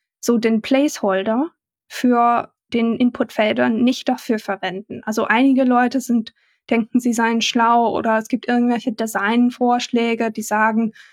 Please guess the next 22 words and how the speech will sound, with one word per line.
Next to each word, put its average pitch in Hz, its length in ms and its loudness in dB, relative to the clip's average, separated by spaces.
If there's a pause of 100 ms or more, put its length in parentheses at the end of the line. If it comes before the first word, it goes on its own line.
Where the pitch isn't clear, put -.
(240)
also 247 160 2
es 226 120 0
ist 240 140 0
so 254 80 0
total 240 420 -2
langweilig, 262 760 2
dass - 200 -4
der, 220 320 0 (220)
also 240 140 4
in - 240 2
Standard 269 560 2
H 247 80 4
T 269 120 0
M 247 80 6
L 247 160 4
ist - 180 -6
das 220 200 -4
Label 240 460 2
immer 294 340 4
vor 240 280 0
dem 220 120 2
Inputfeld. - 640 -6